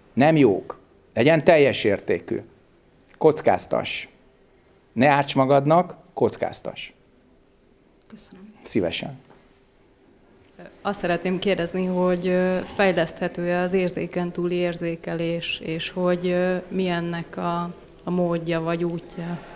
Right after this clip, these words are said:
Speaker 1: Neked a tudat állóképességét és a pillanat szilárdságát kell fejleszteni. Majd amikor az kellő mértéket elért, utána erről lehet beszélni. Előtte nem.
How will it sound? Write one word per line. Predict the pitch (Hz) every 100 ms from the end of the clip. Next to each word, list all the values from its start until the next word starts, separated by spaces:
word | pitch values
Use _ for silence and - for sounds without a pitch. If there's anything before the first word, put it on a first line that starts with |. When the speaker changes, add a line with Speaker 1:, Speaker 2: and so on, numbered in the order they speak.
| - - _ _ _ _ _ -
Speaker 1:
Neked | 143 151 160 147
a | 139
tudat | 160 143 143
állóképességét | 135 135 123 - 113 120 110 - 113 110 113 143 156
és | - -
a | 131 117
pillanat | - 151 143 120 117 -
szilárdságát | 139 120 107 - 101 101 98
kell | -
fejleszteni. | 98 101 101 98 - - 117 160 - - _ _ - - -
Majd | - 123
amikor | 135 139 135 127 123
az | 117 117 101 - -
kellő | 131 147 135 120 113 95 - - _ _ -
mértéket | 127 117 - 110 113 107
elért, | 101 120 156 - -
utána | - 127 123 101 98 101
erről | 110 104 101
lehet | 95 92 95
beszélni. | 90 - 107 82 -
Előtte | 123 113 110 113
nem. | 110 87